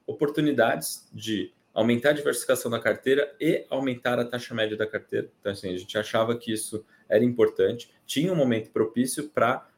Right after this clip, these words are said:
melhores condições pros investidores. Então, acho que esse é o primeiro ponto fundamental. E o segundo é que, de fato, a gente tinha um fundo muito pequeno,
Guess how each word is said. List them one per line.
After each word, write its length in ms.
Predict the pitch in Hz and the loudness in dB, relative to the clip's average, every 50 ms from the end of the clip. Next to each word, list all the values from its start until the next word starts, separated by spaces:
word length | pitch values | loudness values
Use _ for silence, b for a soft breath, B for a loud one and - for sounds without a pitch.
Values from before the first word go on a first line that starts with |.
| _ | _
melhores 340 | - 123 120 120 117 120 120 | 2 4 8 8 8 6 6
condições 340 | - - 123 120 - 117 113 | 2 -4 -4 -4 -4 -6 -6
pros 220 | - - 117 113 | -4 -6 -4 -2
investidores. 600 | 123 120 117 113 - - 92 98 87 87 - - - - | -2 -2 -2 -2 -4 -2 2 2 2 2 0 -6 -16 -10
Então, 300 | - - - 101 101 - _ - | -6 -6 -6 -6 -6 -10 _ -12
acho 180 | 92 90 - - | -12 -12 -6 -2
que 80 | - | 0
esse 200 | 98 95 95 - | 2 2 2 2
é 40 | 113 | 0
o 100 | 107 - | 0 0
primeiro 400 | - - 113 107 107 107 107 - | -2 -2 0 4 6 6 4 4
ponto 260 | - 113 110 110 - | 2 0 -2 -2 -4
fundamental. 560 | - - 113 107 107 101 98 - 85 - - b b b b b | -4 -2 -2 -2 -2 -2 -2 -2 -2 -2 -4 b b b b b
E 40 | - | -2
o 40 | 147 | 0
segundo 640 | 147 - 151 139 147 170 180 165 127 107 - - - - | 2 2 2 2 2 2 4 4 4 4 2 2 -2 -6
é 40 | - | -8
que, 160 | - - 123 | -6 -6 -8
de 120 | 120 131 | -8 -4
fato, 240 | 123 135 123 - - | -2 -2 -2 -2 -2
a 40 | 143 | -6
gente 220 | 156 160 160 - | -8 -8 -10 -6
tinha 120 | - 131 120 | -4 -2 -2
um 60 | 120 | -2
fundo 220 | 120 - 107 104 | -4 -4 -4 -4
muito 180 | 104 110 117 - | -4 -4 -6 -8
pequeno, 420 | _ _ _ - 156 135 - - | _ _ _ 2 2 2 2 0